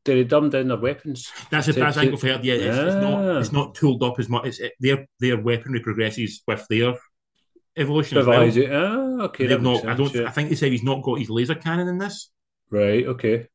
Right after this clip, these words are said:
Speaker 1: Which
Speaker 2: He's
Speaker 1: would be a
Speaker 2: got
Speaker 1: bit
Speaker 2: his
Speaker 1: unfair, really. That,
Speaker 2: Yeah,
Speaker 1: that would be,
Speaker 2: that's
Speaker 1: that'd be a shit movie, be like fucking credits, "Oh, they're all dead."
Speaker 2: Yeah.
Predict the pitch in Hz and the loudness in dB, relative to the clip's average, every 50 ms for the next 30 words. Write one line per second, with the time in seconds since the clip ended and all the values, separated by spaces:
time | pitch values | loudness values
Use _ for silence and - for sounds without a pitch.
0 | _ - 101 120 127 123 107 104 113 120 123 143 151 135 117 107 95 - - 104 | _ -6 -4 -2 -2 0 4 6 6 8 8 8 8 6 4 2 0 -4 -4 -2
1 | 101 98 95 85 92 92 95 92 - - - 107 123 123 113 107 107 101 82 - | -2 -2 0 0 0 0 0 -2 -2 -6 -4 -2 0 2 2 0 -2 -4 -6 -4
2 | 117 113 - 110 98 - 127 120 135 123 117 - - 143 139 135 107 120 131 131 | -4 -4 -4 -2 -2 -2 2 4 4 4 4 4 4 4 4 4 4 4 4 6
3 | 135 127 123 - 127 127 120 117 120 123 - - 120 117 - 120 120 120 - - | 4 2 2 4 4 4 6 6 4 2 2 0 -2 -2 0 -2 -4 -4 -2 0
4 | 127 127 123 123 127 123 - - 131 120 117 110 107 110 110 101 95 98 101 98 | 2 2 2 0 -2 -4 -6 -6 -4 -4 -2 -2 -4 -4 -4 -4 -6 -6 -6 -4
5 | 147 139 123 107 | -4 -4 -4 -4